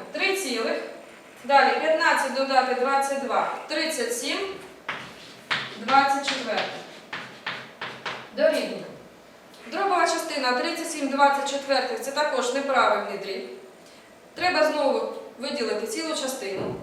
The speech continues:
Тридцять сім поділити на двадцять чотири, неповна частка, дорівнює один. Ми додаємо її до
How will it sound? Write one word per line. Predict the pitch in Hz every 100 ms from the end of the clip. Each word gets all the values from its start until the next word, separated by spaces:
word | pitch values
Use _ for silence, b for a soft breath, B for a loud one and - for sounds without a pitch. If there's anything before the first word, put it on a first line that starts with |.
| -
Тридцять | 359 381 359
сім | 349 311
поділити | 277 294 294 294 277
на | 269
двадцять | 262 262 262 262 254
чотири, | 254 233 202 - - -
неповна | 277 302 294 262
частка, | 240 226 208 208 196 190 220
дорівнює | 254 240 208 208
один. | - 294 - 240 240 269
Ми | 339
додаємо | 302 285 285 254 247 233 226
її | 240 - 208 - -
до | 254 - -